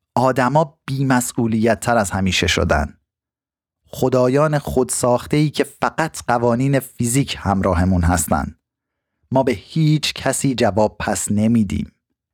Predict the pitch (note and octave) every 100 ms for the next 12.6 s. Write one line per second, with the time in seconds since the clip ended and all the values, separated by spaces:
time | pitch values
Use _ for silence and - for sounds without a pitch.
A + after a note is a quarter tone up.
0 | _ A#2 C3 C3 D3+ D#3+ A#2+ - A2 G#2
1 | A#2 A2+ B2 C3 C3 A#2+ B2+ C3 A#2+ A2+
2 | C3 B2 B2 - A#2 C3+ C3+ B2+ B2+ D3+
3 | F3+ C#3+ G#2 G2+ G#2+ F2+ G2+ F2+ A2+ G#2
4 | F2 - A2 - D3 C3+ A2 G#2 - B2+
5 | A#2+ C3 C#3+ B2+ G2+ G2+ G2+ - _ -
6 | A#2+ B2 C#3 D#3 F#3 D3+ A#2+ A#2 A2+ A2+
7 | G#2+ G2 G2 G2+ D3 D3+ - D3+ C#3 C#3
8 | B2 A#2 A#2 A2 C#3 D#3 D3 B2 A2 G#2+
9 | D3+ D3 G2 E2+ D#2+ - _ - B2+ A2
10 | A#2+ A2 - - D3+ D#3+ - A#2+ A#2 -
11 | F3 - A2 G#2 G#2+ G2+ - A#2+ C#3+ D3
12 | G#2 F#2+ G#2 G2 F#2+ F#2